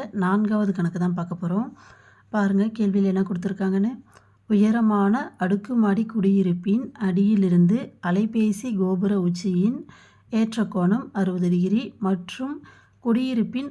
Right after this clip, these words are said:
உச்சியிலிருந்து கோபுர அடியின் இறக்க கோணம் முப்பது டிகிரின்னு கொடுத்துருக்காங்க." ஒரு அடுக்குமாடி குடியிருப்பு இருக்கு,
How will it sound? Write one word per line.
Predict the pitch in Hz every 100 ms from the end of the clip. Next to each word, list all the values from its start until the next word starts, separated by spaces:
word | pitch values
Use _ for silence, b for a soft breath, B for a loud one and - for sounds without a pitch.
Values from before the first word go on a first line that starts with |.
| -
உச்சியிலிருந்து | 240 202 - 294 262 240 214 285 -
கோபுர | 208 240 233 247 233
அடியின் | 180 226 247 254 196
இறக்க | 185 214
கோணம் | - 185 247 226
முப்பது | 202 202 185
டிகிரின்னு | 170 185 190 190
கொடுத்துருக்காங்க." | 175 - 160 160 - B B B B B
ஒரு | 214 220 285 - _ _ b b _
அடுக்குமாடி | 208 208 233 240 202 190 240
குடியிருப்பு | 202 185 175 175 180
இருக்கு, | 175 175